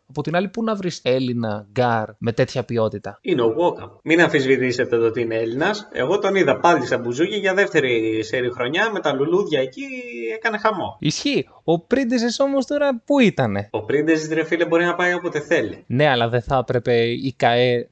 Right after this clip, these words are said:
Speaker 1: να τον προσκαλέσει. Τιμή Σένεκεν. Πάμε μπουζούκια. Ο, ο Πρίντεζης πού είναι;
Speaker 2: Κοίτα, νομίζω ότι δεν έγινε τόσο μεγάλο κέφι φέτος χωρίς Πρίντεζη.
Speaker 1: Ε, ναι, αυτό έλειπε. Καλά, δεν ήταν
Speaker 2: Δηλαδή, εγώ που άκουσα και το ρεπορτάζ του Νίκου Ζέρβα, για όσους τον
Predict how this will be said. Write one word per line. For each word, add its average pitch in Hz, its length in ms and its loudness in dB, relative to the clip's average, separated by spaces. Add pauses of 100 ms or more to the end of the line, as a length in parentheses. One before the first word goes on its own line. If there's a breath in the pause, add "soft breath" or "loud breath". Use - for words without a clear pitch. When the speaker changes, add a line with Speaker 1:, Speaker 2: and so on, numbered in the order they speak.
Speaker 1:
να 113 140 -4
τον 127 120 0
προσκαλέσει. 123 600 0
Τιμή 175 260 0
Σένεκεν. 113 580 -2
Πάμε 175 240 2
μπουζούκια. 143 600 -2
Ο, 117 160 -6 (180)
ο 135 120 -6
Πρίντεζης 170 460 4
πού 180 120 0
είναι; 107 280 0
Speaker 2:
Κοίτα, - 260 -4 (280)
νομίζω 135 640 0
ότι 131 220 0
δεν 190 240 0
έγινε 202 320 0
τόσο 165 300 0
μεγάλο 131 400 2
κέφι 127 400 -2
φέτος 110 680 -4 (360)
χωρίς 139 360 0
Πρίντεζη. 107 560 -6 (180)
Speaker 1:
Ε, 175 160 -6
ναι, 110 280 -8
αυτό - 240 -8
έλειπε. 101 320 -6
Καλά, 160 260 0
δεν 139 120 0
ήταν 135 280 -2
Speaker 2:
Δηλαδή, 131 300 2 (580 soft breath)
εγώ 147 300 2
που 165 120 4
άκουσα 160 380 2
και 147 120 0
το 135 100 2
ρεπορτάζ 123 600 0 (140)
του 175 100 0
Νίκου 170 300 4
Ζέρβα, 107 880 0
για 110 140 -8
όσους 110 140 -14
τον - 100 -20